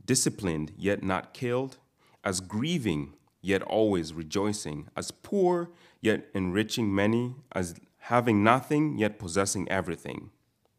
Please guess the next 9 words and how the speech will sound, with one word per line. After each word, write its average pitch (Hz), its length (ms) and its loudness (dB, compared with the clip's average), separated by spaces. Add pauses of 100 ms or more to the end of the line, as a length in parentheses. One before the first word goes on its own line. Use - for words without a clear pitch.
(2000)
So 131 480 2 (4000)
Paul 156 260 6
here 120 300 2
is 98 440 -4 (160)
using 107 760 0 (880)
two 127 140 0
categories, 87 580 -2
the 85 100 -6
world 120 540 0